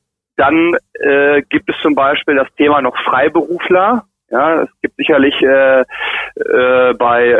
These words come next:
euren Maklern, äh, die ja auch dann,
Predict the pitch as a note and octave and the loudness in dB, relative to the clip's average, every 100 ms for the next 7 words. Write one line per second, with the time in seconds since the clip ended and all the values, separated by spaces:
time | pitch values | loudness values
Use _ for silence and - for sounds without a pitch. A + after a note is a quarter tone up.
0 | - A2 A#2+ A#2 A#2 A#2 C3+ D3+ C#3 D3 | 2 2 2 0 0 -2 0 0 0 -2
1 | C#3+ - - - _ - - B2+ B2+ B2+ | -4 -10 -16 -18 _ -4 0 2 4 4
2 | B2+ A2 - - B2+ C3 B2+ C3+ B2+ B2 | 2 0 -4 -2 0 2 -2 -2 -2 -4